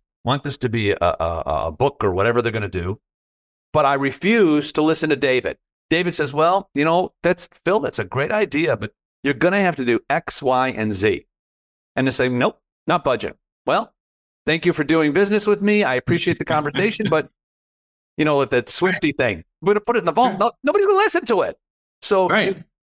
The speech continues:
Speaker 1: have to be open to it. So can you go a little bit further? Can you give any examples of how that really works, or maybe something that happened in your life that you realized that,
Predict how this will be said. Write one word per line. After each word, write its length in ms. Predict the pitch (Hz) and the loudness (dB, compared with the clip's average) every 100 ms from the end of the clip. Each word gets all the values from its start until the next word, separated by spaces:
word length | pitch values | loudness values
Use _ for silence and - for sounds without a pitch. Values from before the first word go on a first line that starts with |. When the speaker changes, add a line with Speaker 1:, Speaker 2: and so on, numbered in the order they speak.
| _ - | _ -4
Speaker 1:
have 320 | 233 254 - | 0 0 -2
to 80 | 165 | -2
be 140 | 170 | -2
open 300 | - 170 156 139 | 0 -2 -2 -2
to 120 | 107 | -2
it. 100 | - | -2
So 260 | - 160 - _ _ _ _ | -2 -2 -4 _ _ _ _
can 120 | 190 | 0
you 80 | 220 | 0
go 200 | 320 349 | 2 0
a 20 | |
little 140 | 226 208 | 2 0
bit 140 | 190 | -2
further? 380 | - 175 180 156 | 0 0 2 0
Can 180 | - 190 | 0 0
you 60 | 415 | 2
give 160 | 370 | 2
any 180 | 233 208 | 2 2
examples 840 | 165 - 131 139 127 92 - - - _ _ _ _ - | 0 0 0 0 -2 -4 -4 -8 -12 _ _ _ _ -2
of 240 | 139 127 - | 0 0 -2
how 320 | - 135 143 | -2 2 2
that 280 | 127 127 120 | 2 0 0
really 440 | 113 120 135 127 113 | 0 2 4 2 0
works, 380 | 104 123 110 - | 2 2 0 -2
or 80 | |
maybe 220 | 117 139 143 | 0 0 0
something 220 | 147 113 | -2 -2
that 100 | 113 | -2
happened 300 | 117 113 107 | -2 -2 -2
in 60 | |
your 140 | 117 131 | 0 2
life 320 | 104 98 - | 2 0 0
that 180 | 107 107 | -2 -2
you 120 | 104 | -2
realized 500 | 101 110 107 101 98 | 0 2 2 0 0
that, 180 | 104 - | -2 -4